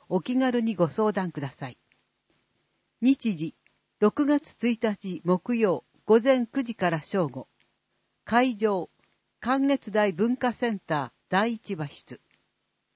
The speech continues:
なお、人権擁護委員の日に限らず、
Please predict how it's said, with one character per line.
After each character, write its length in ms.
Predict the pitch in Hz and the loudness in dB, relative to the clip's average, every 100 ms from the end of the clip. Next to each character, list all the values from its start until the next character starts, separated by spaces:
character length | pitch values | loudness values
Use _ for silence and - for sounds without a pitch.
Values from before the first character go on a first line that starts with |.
| _ _ _ _ _ - | _ _ _ _ _ -2
な 220 | 226 202 | 2 2
お、 160 | 147 - _ _ | 0 -6 _ _
人 240 | 220 277 | 2 2
権 300 | 277 269 269 | 2 2 2
擁 240 | 233 254 269 | 6 6 6
護 160 | 262 | 4
委 220 | 262 262 254 | 4 2 2
員 100 | 196 | 0
の 100 | 185 | -2
日 160 | - | -2
に 140 | 208 185 | -4 -2
限 260 | 160 170 | -4 -2
ら 160 | 170 143 | -2 -6
ず、 160 | 139 | -10